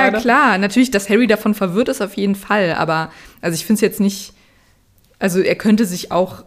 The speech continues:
Speaker 2: denken, was der Dun-, also der dunkle Lord heißt und
Speaker 1: Aber mit dieser, mit dieser
Speaker 2: zurück zum
Speaker 1: Prophezeiung im
Speaker 2: Meister.
Speaker 1: Hinterkopf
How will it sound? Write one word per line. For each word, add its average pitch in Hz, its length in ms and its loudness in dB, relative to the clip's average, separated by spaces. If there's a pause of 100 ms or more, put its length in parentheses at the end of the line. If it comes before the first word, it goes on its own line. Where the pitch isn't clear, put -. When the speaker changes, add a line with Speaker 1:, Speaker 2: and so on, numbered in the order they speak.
Speaker 2:
denken, 170 600 -4
was 151 420 -8
der 165 100 -6
Dun-, 160 200 -10
also 156 200 -8 (180)
der 160 80 -2
dunkle 160 380 -10
Lord 160 500 -4
heißt 156 460 -2
und - 440 -10 (360)
Speaker 1:
Aber 143 180 2
mit 147 140 0
dieser, 175 340 4
mit - 140 2
dieser 175 120 -2
Speaker 2:
zurück 190 120 0
zum - 80 -4
Speaker 1:
Prophezeiung 170 400 0
im 170 60 -2
Speaker 2:
Meister. 156 120 -2
Speaker 1:
Hinterkopf 165 720 -4